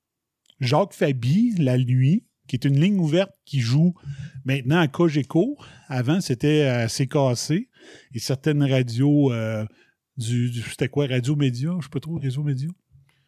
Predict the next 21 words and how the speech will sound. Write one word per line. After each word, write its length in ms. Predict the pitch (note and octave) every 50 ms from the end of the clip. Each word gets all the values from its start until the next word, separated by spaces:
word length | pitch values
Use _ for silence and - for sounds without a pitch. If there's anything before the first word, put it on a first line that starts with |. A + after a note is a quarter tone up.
| _ _ _ _ _ _ _ _ _ _ _ _ _ _ _ _ _ _ _ _ _ _
Et, 260 | - B2 B2+ B2 B2
euh, 200 | A#2+ A#2+ A#2+ A#2+ A#2
je 140 | G#2 G2 A#2+
me 140 | C3+ C3 B2+
trouve 340 | - B2+ C#3+ F3 F#3 F3+
un 140 | D#3 D3 C#3
emploi, 440 | C#3+ C#3 C3+ C3 - - D3 E3 E3+
j'avais 280 | C3+ C3+ B2 B2 B2+ C#3
un 120 | D3 C#3+
emploi 340 | C#3+ C#3+ C3+ - D3 C#3 B2+
de 60 | -
soir, 360 | - - C#3 B2+ C#3 F3+ G#3+
je 140 | E3+ - -
terminais 400 | - D3+ C3+ C#3+ D3 C#3+ D3+ D#3+
à 80 | E3+ D#3
une 140 | D3+ D3
heure 160 | D#3 D3+ D#3 D3
du 120 | C3 C#3+
matin. 420 | C#3+ C#3 B2+ - - C#3+ D#3 G3 A3+ -
Fait 140 | - A#2
que 60 | -